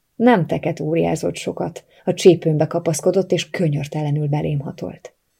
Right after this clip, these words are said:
Először nyűszítettem a hirtelen belém nyilalló fájdalomtól.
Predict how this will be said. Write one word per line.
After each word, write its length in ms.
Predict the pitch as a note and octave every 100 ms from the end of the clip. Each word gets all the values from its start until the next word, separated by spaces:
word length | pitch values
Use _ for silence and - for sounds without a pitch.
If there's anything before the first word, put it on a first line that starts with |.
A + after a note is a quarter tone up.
| _ _ - _
Először 460 | - F3 E3+ E3+ E3+
nyűszítettem 720 | F#3 F#3 D#3+ D#3+ E3 - E3
a 60 | D#3+
hirtelen 540 | D3+ E3 D#3+ D#3 D#3+
belém 280 | D#3 D#3+ D#3
nyilalló 440 | D#3+ D#3 D#3 D#3+
fájdalomtól. 920 | D#3+ D#3+ D#3 E3 E3+ D#3 - F#3 -